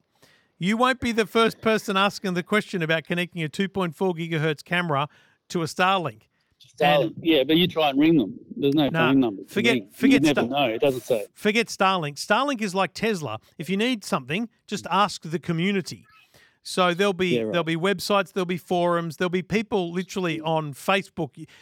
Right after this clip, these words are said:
Speaker 1: Join a Starlink Australia Facebook group and, and ask the question there. And I guarantee you, you'll get a million result,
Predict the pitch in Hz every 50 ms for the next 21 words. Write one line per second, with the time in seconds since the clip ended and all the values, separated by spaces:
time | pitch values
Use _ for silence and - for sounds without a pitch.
0 | - _ _ - 202 220 247 285 294 269 214 - - - - - - 220 220 233
1 | 240 233 226 220 190 214 190 - - - - - 180 170 175 180 175 170 143 -
2 | - 170 175 175 - - 180 - 196 196 - - - 185 214 294 339 - - -
3 | - - - - - - - - - - - - - - - - - - - 190
4 | 185 - - 175 - - - - - - 180 180 175 170 190 202 - - - 202
5 | 175 - - 180 170 - 175 185 185 160 156 147 131 143 151 143 120 104 - -
6 | - _ _ _ _ _ _ _ - - - - - - 214 170 170 170 165 156
7 | 165 160 143 131 - - 175 185 196 190 185 180 170 - - 180 175 165 151 151
8 | 170 202 190 147 165 160 156 143 160 151 143 139 139 139 151 156 156 151 151 143
9 | 143 139 127 127 131 123 -